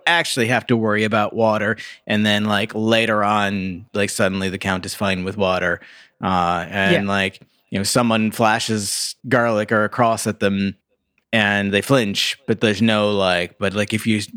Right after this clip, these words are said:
Speaker 1: if you stay around it long enough, you'll be fine." Uh,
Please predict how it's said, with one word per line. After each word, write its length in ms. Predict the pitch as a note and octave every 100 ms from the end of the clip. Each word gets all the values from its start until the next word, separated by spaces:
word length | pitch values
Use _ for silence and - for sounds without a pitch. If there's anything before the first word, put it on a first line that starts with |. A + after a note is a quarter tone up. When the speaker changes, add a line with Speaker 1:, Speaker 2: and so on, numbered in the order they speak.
| D#3
Speaker 1:
if 100 | A#2+
you 80 | G#2+
stay 220 | - B2
around 300 | B2 D#3 D#3+
it 80 | B2
long 220 | B2+ A#2+
enough, 220 | A#2+ -
you'll 60 | B2+
be 120 | C#3
fine." 580 | D#3 D#3+ C#3 B2 A#2+ G#2+ - - - - -
Uh, 220 | A2 G#2